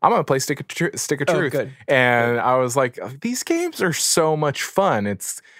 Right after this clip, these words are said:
Speaker 2: Yeah.
Speaker 1: it's like a side scroller, but there's also, like,
Speaker 2: It's a turn-based R P G, and it's amazing.
Speaker 1: Yeah. So, um,
Speaker 2: And it's open world.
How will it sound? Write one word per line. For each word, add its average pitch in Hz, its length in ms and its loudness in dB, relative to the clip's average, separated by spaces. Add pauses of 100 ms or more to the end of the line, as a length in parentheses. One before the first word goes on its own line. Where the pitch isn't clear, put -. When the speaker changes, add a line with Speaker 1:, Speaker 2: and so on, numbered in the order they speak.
(160)
Speaker 2:
Yeah. 123 120 0
Speaker 1:
it's 120 180 -6
like 190 400 2
a 160 60 0
side 143 420 2
scroller, 123 640 0
but 110 200 0
there's 110 220 0
also, 139 500 2
like, 110 420 -2
Speaker 2:
It's - 120 -2
a 180 40 0
turn-based 202 600 0
R 160 180 4
P 160 200 -4
G, 123 520 -2 (440)
and 131 120 -2
it's 131 160 -2
amazing. 107 580 -6
Speaker 1:
Yeah. 123 440 0
So, 110 720 2
um, 101 520 0
Speaker 2:
And 156 80 -2
it's 156 120 -2
open 170 240 0
world. 127 320 -2